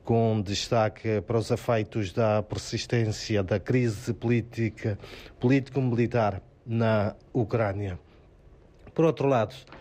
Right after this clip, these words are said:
a onu-sida reafirma o seu compromisso em continuar a apoiar Moçambique nas estratégias para a redução de novas infecções, eh, do H I V sida. Compromisso esse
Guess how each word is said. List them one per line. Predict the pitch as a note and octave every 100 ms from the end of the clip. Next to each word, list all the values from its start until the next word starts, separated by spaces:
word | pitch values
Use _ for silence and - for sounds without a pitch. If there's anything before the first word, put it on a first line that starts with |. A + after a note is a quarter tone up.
| - - - -
a | B2+
onu-sida | D3 D3 C#3 - C3 A#2 A#2+
reafirma | A#2 B2+ A#2 - B2 A#2+
o |
seu | - B2+ A#2
compromisso | C3 A#2+ A#2+ B2 A#2+ G2+ -
em | A#2 A2+
continuar | F#2+ B2 A2+ A#2 A#2+ A2+
a |
apoiar | G#2 A2 G#2+ G#2+
Moçambique | G2+ - G#2 F#2+ G#2+ - A#2+ A#2+ - - - - -
nas | A2 A2+
estratégias | - - B2 A#2 C3 A#2 F#2+ A#2 G#2+ -
para | - A2+ A2
a |
redução | A2 G#2+ G2+ - A#2 G#2+
de | A2+
novas | A2 A#2+ G#2+ A2 F#2+ F2+
infecções, | B2+ A#2 A2 - A#2+ A2 G2 - - - - - -
eh, | G#2+ G#2+ F#2 -
do | A#2 G#2+ G#2
H | G2+ A#2+ A#2
I | A2
V | - A2 G#2 G2+ -
sida. | - A2+ G#2 F2+ G#2+
Compromisso | - B2+ A2 C3 C3 - -
esse | A#2+ A2+ - - A#2